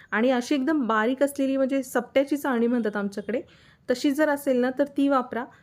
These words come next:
त्याच्यातून अगदी व्यवस्थित बारीक असं पीठ चाळलं जातं आणि त्याची पोळी ना एकदम सॉफ्ट होते. आता याच्यामध्ये चवीपुरतं मीठ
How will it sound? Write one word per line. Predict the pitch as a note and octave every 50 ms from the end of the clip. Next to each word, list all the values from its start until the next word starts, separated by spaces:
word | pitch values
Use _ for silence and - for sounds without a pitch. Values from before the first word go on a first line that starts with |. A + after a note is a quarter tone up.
| _ _
त्याच्यातून | - A#3 A#3+ C4 C4 C4+ D4+ D4
अगदी | - A#3+ A#3+ A3+ C#4 C#4
व्यवस्थित | C#4 C#4 C4 C4 C4+ C4+ - D4+ C#4+ B3
बारीक | A3 A3+ A3 A3 A#3+ B3 B3+ C4
असं | B3 B3 C#4 C4
पीठ | C4 - C#4+ C#4 C4+ - - - - -
चाळलं | B3 A#3+ A3+ A3+ B3 C4 C4+
जातं | C4 C4 B3 - - A#3+ D#4 - _ _ _ _ _ _ _ _ _ _ _ -
आणि | G#3 A3 A3+
त्याची | A3 A#3 A#3+ A#3+ - D4
पोळी | C#4 - C4 B3+ C4 C4
ना | C4+ D4
एकदम | D4 C4 A3+ C4+ C#4
सॉफ्ट | C#4 - - B3 A3+ G#3+ - -
होते. | G3+ G3+ - F#3+ F#3 - _ _ _ _ _ -
आता | A#3+ A#3 D4
याच्यामध्ये | D4 D4 C#4+ C#4+ D4+ C#4+ C#4+ C#4+ D#4 D4
चवीपुरतं | D4 D4+ C4+ C4 C4 C4 C4+ C4 B3+ - C4+
मीठ | C4 C#4 C#4+